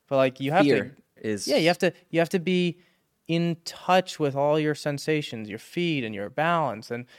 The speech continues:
Speaker 1: and so you're focused, and then afterwards,
Speaker 2: Hmm.
Speaker 1: "Oh, that was really fun."
Speaker 2: Hmm.
Speaker 1: And I think co-, good conversations are a lot like snowboarding, where you get through and you go,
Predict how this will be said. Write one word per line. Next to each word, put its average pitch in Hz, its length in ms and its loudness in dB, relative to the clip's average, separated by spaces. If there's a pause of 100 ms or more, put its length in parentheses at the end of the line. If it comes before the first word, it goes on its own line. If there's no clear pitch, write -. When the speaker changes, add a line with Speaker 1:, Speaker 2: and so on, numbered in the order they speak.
(100)
Speaker 1:
and 143 100 -8
so 151 80 -4
you're 127 100 -2
focused, 240 760 4
and 156 100 -2
then 165 180 0
afterwards, 143 960 -2 (180)
Speaker 2:
Hmm. 110 280 -8
Speaker 1:
"Oh, 180 140 10
that 139 140 6
was 120 120 -8
really 104 160 -10
fun." - 260 -16 (140)
Speaker 2:
Hmm. 107 420 -8
Speaker 1:
And 160 80 2
I 175 60 6
think - 340 -2
co-, - 140 -8 (100)
good 160 160 -2
conversations 143 640 -6
are 127 60 -4
a 123 40 -2
lot 117 140 0
like 110 180 -4
snowboarding, 160 500 -4
where 113 120 -8
you 123 160 -10
get 202 260 -2
through 247 360 2
and 185 80 2
you 156 80 0
go, 127 140 0